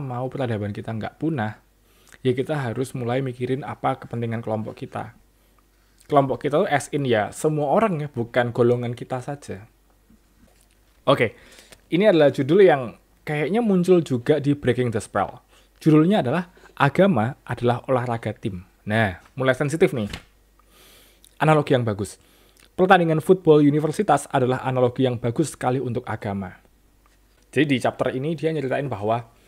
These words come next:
pertandingan football tuh, bahwa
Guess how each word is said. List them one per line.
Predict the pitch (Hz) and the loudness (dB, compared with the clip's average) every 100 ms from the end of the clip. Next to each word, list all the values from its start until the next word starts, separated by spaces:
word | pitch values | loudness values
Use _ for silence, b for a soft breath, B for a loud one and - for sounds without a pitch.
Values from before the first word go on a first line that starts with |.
| b - | b -8
pertandingan | 156 151 139 131 | -2 0 -2 -2
football | 160 - 147 165 | -2 2 2 4
tuh, | 277 196 - _ _ _ _ _ _ _ _ _ _ _ _ | 0 -2 -6 _ _ _ _ _ _ _ _ _ _ _ _
bahwa | 117 113 208 | -6 -2 -2